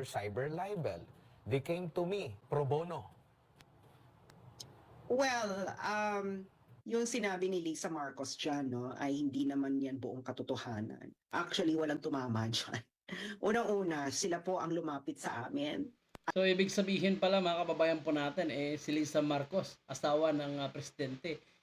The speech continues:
Speaker 3: eh, napakasinungaling. Ah, hindi ko sinasabi, eh, galing po yan kay Sas, mga kababayan po natin, na wala umanong tumama sa kanyang mga sinabi.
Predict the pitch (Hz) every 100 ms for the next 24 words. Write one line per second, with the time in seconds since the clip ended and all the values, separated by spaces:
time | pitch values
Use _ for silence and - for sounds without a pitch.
0 | _ - 165 156 147 143 151 156 143 143
1 | 139 143 131 120 120 123 214 220 _ _
2 | _ _ - - 135 143 170 - 196 -
3 | 226 226 170 170 220 180 185 180 196 -
4 | _ - 156 160 170 165 180 185 160 151
5 | 139 165 165 - _ - 147 143 143 139
6 | 135 131 131 127 127 127 - 123 135 165
7 | 190 - 202 185 180 165 160 156 160 -
8 | 147 147 156 151 185 233 220 _ _ -
9 | - 143 135 131 135 _ _ - 120 -
10 | -